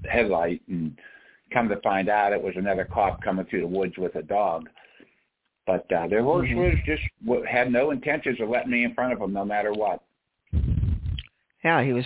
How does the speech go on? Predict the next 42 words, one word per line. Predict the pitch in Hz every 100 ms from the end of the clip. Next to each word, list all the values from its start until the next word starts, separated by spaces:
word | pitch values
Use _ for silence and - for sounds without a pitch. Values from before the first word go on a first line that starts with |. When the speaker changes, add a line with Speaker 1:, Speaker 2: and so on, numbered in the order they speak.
| -
Speaker 2:
protecting | 123 147 143 - 135
you, | 104 95 - - - -
and | 120
you | 131
didn't | 143 123
Speaker 1:
Yeah. | 113
Speaker 2:
have | 117
a | 117
clue | - 135
what | 120 123
was | 131 139
going | - 131 131
on. | 127 147 139 110 - _ _ _ - - _ _
Speaker 1:
No. | 220 123
Speaker 2:
There | 120
you | 123
go. | 120 170 175 -
You | 127
know, | 120 117 - - - _ _ _ _ _ -
it | 147 -
isn't, | 151 160 160 123
you | 147
know, | 127 117
just | 127 131 -
dogs | - 123 135
or | 127
cats, | 113 - 156 131 -
like | 110 - - - - - -
you're | - 123
bringing | 127 127 123
up | 117 120
about, | 107 - 113 110 _ _ _ _ _ -
you | 139
know, | 120 117 -
a | 113 120 135
horse, | - 170 151 - _ - - - -
because | 151 - 156 - - _ _ _ _ _ -
they're | 147 156 -
all, | 175 170
and | 107 135
Native | 143 170 131
Americans | 117 143 151 113 101